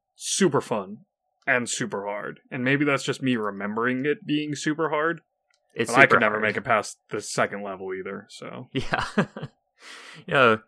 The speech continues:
Speaker 2: speaking of not getting past second level, we then moved on to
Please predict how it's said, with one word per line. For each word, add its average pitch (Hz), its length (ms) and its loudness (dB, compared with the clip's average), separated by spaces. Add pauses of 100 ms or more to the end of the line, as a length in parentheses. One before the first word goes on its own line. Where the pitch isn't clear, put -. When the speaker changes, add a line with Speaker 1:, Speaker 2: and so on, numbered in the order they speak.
(260)
Speaker 2:
speaking 143 400 0
of 120 100 2
not 123 220 2
getting 117 200 -2
past 120 340 -2
second 110 360 -6
level, 123 640 0
we 110 180 -4
then 120 300 0
moved 113 260 -4
on 113 260 -2
to 107 460 0